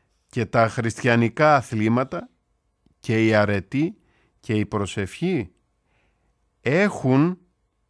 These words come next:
την αρχή τους στην ευγένεια και στην κοινωνικότητα του ανθρώπου.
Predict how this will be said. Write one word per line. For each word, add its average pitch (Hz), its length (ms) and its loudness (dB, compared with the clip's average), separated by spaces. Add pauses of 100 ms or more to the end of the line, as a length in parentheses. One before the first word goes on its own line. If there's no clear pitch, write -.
(840)
την 104 220 -2
αρχή 101 400 -4
τους 147 380 -8 (640)
στην 95 400 -4
ευγένεια 98 840 -2 (580)
και 104 140 -6
στην 98 400 -2 (140)
κοινωνικότητα 107 1080 -4 (220)
του 107 120 -6
ανθρώπου. 98 540 -6